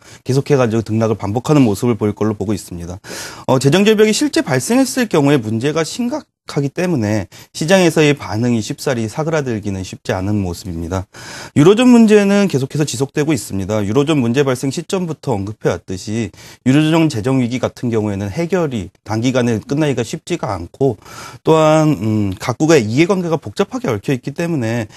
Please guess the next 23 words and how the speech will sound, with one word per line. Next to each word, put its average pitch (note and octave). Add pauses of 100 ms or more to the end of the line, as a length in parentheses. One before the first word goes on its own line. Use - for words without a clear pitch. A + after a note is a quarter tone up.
(180)
해결 G3
과정에 D3
있다고 F3
하더라도 B2+
잡음은 A#2
계속해서 G#2+
나타날 G#2
수 -
있습니다. F#2 (460)
어, C3
특히 F#3+
내년 D#3
사월에 A#3+
있을 E3
이탈리아 G3+
총선과 A#2
또 G#2+
내년 G2+
하반기에 C3
있는 G#2
독일 A#2+
총선 C3
때문에 F#2+